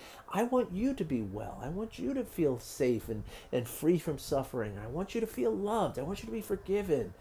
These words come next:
I want you to be happy." You know, when we do that, what we're doing is we're creating, we're, we're, we're creating humanity in the, in our perception of that person, right? We're,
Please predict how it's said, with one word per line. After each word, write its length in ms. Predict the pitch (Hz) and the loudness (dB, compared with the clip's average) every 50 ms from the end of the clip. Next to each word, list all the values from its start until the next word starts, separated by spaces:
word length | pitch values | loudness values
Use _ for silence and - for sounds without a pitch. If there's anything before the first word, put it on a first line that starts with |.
| - - - - - | -16 -16 -16 -12 -8
I 80 | - 113 | -6 -4
want 240 | 131 156 165 - | -2 -2 -2 -2
you 60 | 165 165 | -4 -4
to 60 | 160 | -2
be 200 | 160 156 156 135 | -2 -2 -2 -2
happy." 580 | - - 131 131 135 135 - - 113 90 80 - - - | -6 -6 -6 -4 -4 -4 -4 -4 -6 -6 -6 -10 -6 -2
You 100 | 131 123 | -2 -2
know, 80 | 131 | 0
when 160 | 123 123 131 131 | 0 0 0 0
we 80 | 131 123 - | 0 -2 -2
do 220 | - 156 190 220 190 | 0 2 2 4 6
that, 380 | 175 135 123 117 117 - - - - - - - - - | 6 6 6 6 4 0 -2 -8 -14 -14 -14 -14 -10 0
what 180 | - 135 135 139 | 4 4 4 4
we're 100 | 139 135 | 4 0
doing 360 | 120 - 170 185 185 170 151 | 4 6 8 8 8 8 6
is 160 | 139 123 120 | 2 0 0
we're 120 | 127 123 120 | 0 -2 -2
creating, 840 | - - - - - 139 135 135 139 147 156 156 151 143 131 117 127 | -2 -6 -10 -4 -2 0 0 2 4 4 6 6 4 4 2 2 2
we're, 120 | 131 123 | 2 4
we're, 240 | 131 131 123 120 104 - | 4 4 4 2 2 0
we're 140 | - 131 120 117 | -4 -4 -4 -4
creating 440 | - - - 185 165 180 196 170 | -6 0 4 6 6 6 6 4
humanity 720 | - - 180 160 147 151 143 151 165 156 131 107 107 90 - | 4 2 2 4 4 2 2 2 0 0 0 0 -2 -2 0
in 300 | - 139 135 131 131 127 | 0 0 2 2 0 0
the, 140 | 123 117 107 - 139 | -2 -2 -2 -2 -2
in 100 | 127 127 | 0 2
our 120 | 123 117 | 0 0
perception 640 | 113 - - 120 - - - 143 131 - - 131 110 | 0 0 -2 -2 -2 2 2 2 2 2 0 -2 -2
of 100 | 101 95 | -2 0
that 220 | 104 104 98 - - | -2 -2 -2 -4 -2
person, 340 | - 120 113 - - 78 80 90 | 0 0 0 0 -2 -6 -8 -6
right? 200 | 98 107 - 120 | -6 -4 -2 0
We're, 160 | 120 113 | -2 -2